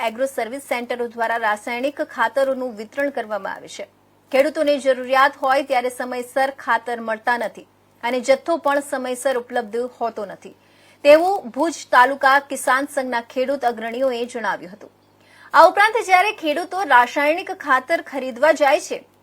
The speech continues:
ત્યારે કોઈ પણ સરકારી પરિપત્ર નથી, તેમ છતાં જોઈતું હોય એ રાસાયણિક ખાતરની સાથે ન જોઈતું હોય તો પણ લિક્વિડ ખાતરની બોટલો અને દાણાદાર ખાતરો ફરજિયાતપણે ખેડૂતોને ખરીદવાનો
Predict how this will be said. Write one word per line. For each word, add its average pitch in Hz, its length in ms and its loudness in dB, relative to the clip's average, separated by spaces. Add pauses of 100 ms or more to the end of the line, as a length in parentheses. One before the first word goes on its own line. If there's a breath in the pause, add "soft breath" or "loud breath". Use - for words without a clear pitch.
ત્યારે 269 160 4
કોઈ 311 260 2
પણ 381 240 -4
સરકારી 285 600 2
પરિપત્ર 277 640 -2
નથી, 254 480 -6 (160)
તેમ 349 200 0 (120)
છતાં 294 480 6
જોઈતું 285 420 -2
હોય 262 260 2
એ 269 160 -2
રાસાયણિક 269 580 -2
ખાતરની 269 520 0
સાથે 240 480 0
ન 247 100 -8 (140)
જોઈતું 302 500 -2
હોય 294 180 4
તો 294 240 0
પણ 359 320 0
લિક્વિડ 294 320 -6
ખાતરની 262 460 -2
બોટલો 220 480 0
અને 262 240 0
દાણાદાર 240 640 2
ખાતરો 247 560 -4 (400 loud breath)
ફરજિયાતપણે 285 800 4
ખેડૂતોને 262 640 -4
ખરીદવાનો 247 640 -4